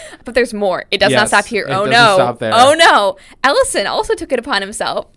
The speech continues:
Speaker 1: to, with sixteen other attorney generals from around the U S,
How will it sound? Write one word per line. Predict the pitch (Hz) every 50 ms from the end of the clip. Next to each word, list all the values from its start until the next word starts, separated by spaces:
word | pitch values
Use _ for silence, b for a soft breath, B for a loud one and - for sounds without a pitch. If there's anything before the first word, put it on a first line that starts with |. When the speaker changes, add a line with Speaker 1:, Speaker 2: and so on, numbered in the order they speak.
| _
Speaker 1:
to, | - - 320 285 320 339 392 - _
with | - 240 - 294 -
sixteen | - - 381 381 - - - - 381 349 - -
other | - 262 - 359 277
attorney | - - - 302 285 262 269
generals | 226 - 233 262 254 226 208 196 208 220 B B B B 403 349 B -
from | - 294
around | 285 285 269 277 262 277 320 359 359 285
the | 294
U | 262 247 147
S, | 147 254 - 240 - - -